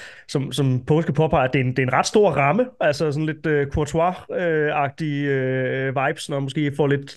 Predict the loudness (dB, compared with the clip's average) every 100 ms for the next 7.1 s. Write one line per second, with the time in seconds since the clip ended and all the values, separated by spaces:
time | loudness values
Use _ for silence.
0 | -4 0 4 4 4 4 2 0 0 2
1 | 2 0 -6 -18 -20 -6 0 0 0 0
2 | 2 2 2 0 -2 -4 -12 _ -4 0
3 | 2 4 2 2 0 0 -6 -14 -6 -4
4 | -4 -4 -6 -6 -10 -16 _ _ _ -2
5 | 2 4 4 2 0 2 2 2 0 2
6 | 0 0 0 2 2 2 0 0 -2 -2